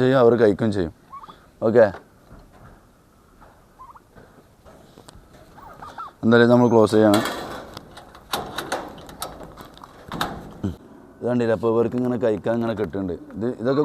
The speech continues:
കുട്ടികളാട്ടോ. ഇത് ഇവളെ, ഇവളൊക്കെ ശരീരത്തിൽ ഇങ്ങനെ ചളി വരാൻ കാരണം എന്താ വെച്ചാൽ ആദ്യം നമ്മൾ ഈ അടിയിൽ ഇങ്ങനെ ഹോളുള്ള നെറ്റിലല്ല വെച്ചിരുന്നത്. അപ്പോൾ അതിൻ്റെ ഒരു ബുദ്ധിമുട്ടാണ്. ഇപ്പോൾ ഇത് മുയലുകൾ ഇതവിടെ കഴിച്ചുകൊണ്ടിരിക്കണേ. ഇപ്പോൾ എല്ലാവർക്കും ഇപ്പോൾ കിട്ടിക്കൊണ്ടിരിക്കണ്ട കേട്ടോ.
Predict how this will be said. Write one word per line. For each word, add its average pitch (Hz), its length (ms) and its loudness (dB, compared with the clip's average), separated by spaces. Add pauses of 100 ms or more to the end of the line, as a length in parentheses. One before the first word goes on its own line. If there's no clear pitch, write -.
കുട്ടികളാട്ടോ. 104 480 0 (200)
ഇത് 104 160 -2 (420)
ഇവളെ, 95 260 0
ഇവളൊക്കെ 120 340 0 (100)
ശരീരത്തിൽ 120 480 0
ഇങ്ങനെ 120 260 -4
ചളി 110 200 2
വരാൻ 110 240 0
കാരണം 107 220 -2
എന്താ 104 120 -4
വെച്ചാൽ 92 200 -4 (380)
ആദ്യം 113 240 -2
നമ്മൾ 113 160 -2 (100)
ഈ - 20 -2 (120)
അടിയിൽ 101 280 -4
ഇങ്ങനെ 110 260 -6
ഹോളുള്ള 107 420 -2 (460)
നെറ്റിലല്ല 101 540 -2
വെച്ചിരുന്നത്. 87 520 -8
അപ്പോൾ - 160 -6
അതിൻ്റെ 98 220 -2
ഒരു 107 100 -4
ബുദ്ധിമുട്ടാണ്. 98 560 -6 (960)
ഇപ്പോൾ 104 160 -6
ഇത് 110 140 -2
മുയലുകൾ 110 340 2
ഇതവിടെ 110 280 2
കഴിച്ചുകൊണ്ടിരിക്കണേ. 104 540 -4 (100)
ഇപ്പോൾ 110 160 -6
എല്ലാവർക്കും 110 500 2
ഇപ്പോൾ 104 180 -6
കിട്ടിക്കൊണ്ടിരിക്കണ്ട 95 680 -6
കേട്ടോ. 80 160 -8